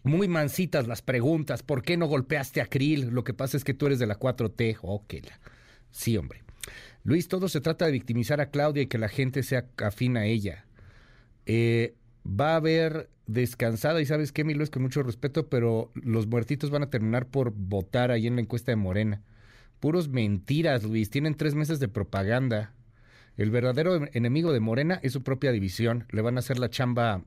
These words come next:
a la oposición. Dan pena. Excelente el noticiero. Te escuchamos en, este, Guanajuato. Saludos a Guanajuato.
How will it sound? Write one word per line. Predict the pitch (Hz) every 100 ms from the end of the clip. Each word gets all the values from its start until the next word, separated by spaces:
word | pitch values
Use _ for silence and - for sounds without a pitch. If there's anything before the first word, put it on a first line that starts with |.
| -
a | 98 92 92
la | 95
oposición. | 92 95 92 95 - 123 123 120 123
Dan | 104 117 117
pena. | - 120 117 101
Excelente | - 117 127
el | 131
noticiero. | 104 95 120 110
Te | 98
escuchamos | - - 120 123 - 131
en, | 147 160 - - - - - - - - -
este, | 101 95 - - 104 95
Guanajuato. | 98 95 170 180 147 92 71
Saludos | 98 143 143
a | 95
Guanajuato. | 90 87 151 117 -